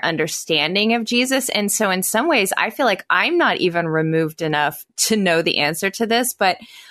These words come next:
I, I do think we forget that we follow a Middle Eastern savior from a Middle Eastern context often. And so things that we might, you know, uplift, right? Like strength and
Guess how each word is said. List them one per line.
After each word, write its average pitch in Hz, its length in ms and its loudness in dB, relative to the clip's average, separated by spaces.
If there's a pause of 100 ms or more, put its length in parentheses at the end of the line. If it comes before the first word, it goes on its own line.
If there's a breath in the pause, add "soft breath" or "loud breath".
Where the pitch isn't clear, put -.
(120)
I, 196 160 -2 (100)
I 208 140 2
do 240 260 2
think 262 200 0
we 220 100 2
forget 196 400 0
that 170 100 2
we 165 120 2
follow 180 340 2
a 175 60 2
Middle 170 260 2
Eastern 165 380 -2
savior 165 480 0
from 165 200 -4
a 165 60 -2
Middle 165 220 0
Eastern 156 320 -6
context - 760 -4
often. 175 580 -2 (580 loud breath)
And 185 180 0
so 190 240 2
things 208 320 0
that 175 220 0
we 190 180 2
might, 180 400 2 (100)
you 180 100 -4
know, 165 300 0
uplift, 180 1160 -2 (100)
right? 175 360 0
Like 160 340 0 (160)
strength - 720 0 (160)
and 175 440 0